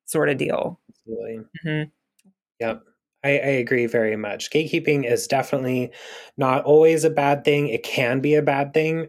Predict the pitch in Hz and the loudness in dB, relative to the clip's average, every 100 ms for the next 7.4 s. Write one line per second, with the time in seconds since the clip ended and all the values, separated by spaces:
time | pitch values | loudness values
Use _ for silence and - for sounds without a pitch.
0 | - 117 113 110 120 113 139 135 139 151 | -2 0 0 0 -2 0 0 -2 2 2
1 | 160 156 151 147 143 151 147 143 - 127 | 4 2 0 -2 0 0 0 -2 -4 -2
2 | 131 127 127 - 143 143 135 143 143 143 | -2 -2 -4 -4 -4 -2 -2 -2 -2 -2
3 | 131 131 127 127 175 175 170 175 185 190 | -4 -2 -2 -2 -4 -2 0 2 2 0
4 | - - _ _ 127 127 127 - 135 131 | -8 -20 _ _ 0 0 0 -2 -2 -2
5 | 123 - 139 135 127 127 - 123 131 - | 0 2 2 2 2 0 -4 -2 -2 0
6 | 151 151 147 135 - - - 135 123 117 | 0 2 4 2 0 -4 -2 2 2 0
7 | 113 - - | -4 -4 0